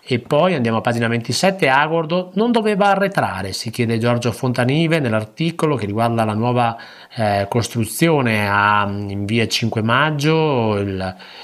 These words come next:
eh, il nuovo polo culturale al posto della vecchia,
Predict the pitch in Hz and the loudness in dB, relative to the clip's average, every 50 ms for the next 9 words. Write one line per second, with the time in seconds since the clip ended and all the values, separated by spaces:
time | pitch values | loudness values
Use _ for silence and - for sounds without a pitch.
0 | - - - - - 107 101 92 92 92 92 92 92 95 98 101 87 92 - _ | -20 -20 -16 -10 -8 -6 -6 -4 -6 -6 -6 -8 -8 -8 -8 -8 -10 -14 -18 _
1 | - _ - 120 117 117 107 95 - - 127 120 117 110 - - 127 117 - 123 | -20 _ 0 0 2 2 2 0 2 2 2 2 2 -2 0 0 0 2 2 2
2 | 117 120 127 139 139 135 131 113 104 - - 117 117 113 - - 107 101 101 98 | 4 4 4 4 4 2 0 -2 -4 -2 -2 -2 -2 -2 -4 -6 -6 -6 -6 -6
3 | 98 95 92 101 110 110 - - - 110 101 98 95 95 | -8 -8 -6 -8 -8 -8 -8 -8 -6 -4 -4 -4 -4 -6